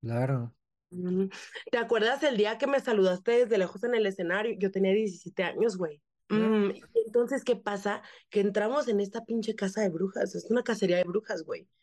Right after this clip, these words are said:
Speaker 2: Y si el público fuera más responsable cada que una draga se posiciona y lo permitiera dejarse así como un posicionamiento,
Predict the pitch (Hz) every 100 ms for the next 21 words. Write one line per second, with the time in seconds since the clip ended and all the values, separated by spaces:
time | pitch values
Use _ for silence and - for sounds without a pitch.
0 | _ _ - 262 285 262 190 302 330 381
1 | 302 262 262 247 262 220 196 214 220 226
2 | 220 226 226 220 214 202 208 202 175 -
3 | 165 175 160 156 - _ _ - 226 214
4 | 220 233 233 226 233 262 269 - 202 185
5 | 220 202 185 180 208 254 233 208 170 160
6 | 147 - 107